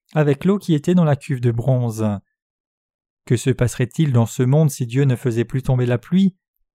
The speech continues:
Pensez-y un moment. Sans aucune pluie, le monde entier deviendrait sûrement une grande poubelle. Si Dieu n'amenait pas de pluie du ciel,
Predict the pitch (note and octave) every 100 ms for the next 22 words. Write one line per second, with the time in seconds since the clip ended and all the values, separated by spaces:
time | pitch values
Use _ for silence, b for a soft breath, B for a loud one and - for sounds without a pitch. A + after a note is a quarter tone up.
0 | _ _ - G3+ E3 C3 B2+ B2 A#2 A2+
1 | A2+ G#2+ G2 - _ _ _ _ _ -
2 | B2+ A2 C#3 A#2+ G#2+ - D3 D3 - _
3 | _ _ B2+ A#2+ C3+ C3+ C3+ - D3 D3+
4 | C#3+ C3 C3 C#3 C3 C3+ - C#3 C#3+ C#3+
5 | B2 C3+ C#3+ C#3 C3 C3+ D#3+ D#3 - _
6 | _ _ _ - - A2+ B2 B2 A#2+ A#2
7 | A2+ A#2 A2 - D3+ C#3+ D3 - D3+ D3+